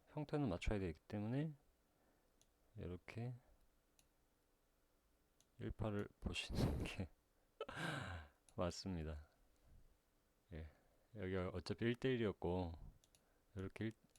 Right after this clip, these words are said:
아유, 이래. 일 대 일 자리였고, 일 점 육이팔까지는 상승을 기대해야 된다. 이렇게 사, 오 이런 식으로.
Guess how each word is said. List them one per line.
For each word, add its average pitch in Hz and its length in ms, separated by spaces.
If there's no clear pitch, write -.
아유, 90 260
이래. 73 280
일 98 200
대 - 200
일 113 80
자리였고, 80 680
일 104 100
점 104 180
육이팔까지는 80 880
상승을 110 500
기대해야 92 460
된다. 76 320
이렇게 85 300
사, 98 340
오 76 280
이런 87 260
식으로. 78 400